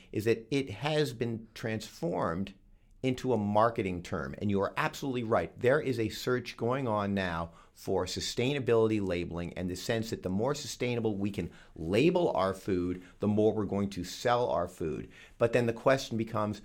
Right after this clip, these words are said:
what is sustainability? How do we calculate?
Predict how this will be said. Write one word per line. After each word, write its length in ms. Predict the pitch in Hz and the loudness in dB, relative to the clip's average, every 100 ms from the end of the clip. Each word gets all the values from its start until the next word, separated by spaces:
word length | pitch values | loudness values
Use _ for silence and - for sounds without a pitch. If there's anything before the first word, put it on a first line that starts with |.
| - - | -16 -10
what 260 | 110 147 180 | 4 8 8
is 200 | 190 185 | 6 4
sustainability? 760 | 160 131 113 95 92 71 85 - _ | 0 2 2 4 2 0 -6 -16 _
How 180 | - 131 | 0 2
do 80 | 143 | 2
we 120 | 151 | 0
calculate? 720 | - 151 160 147 95 76 | -2 -4 -2 -2 -2 -4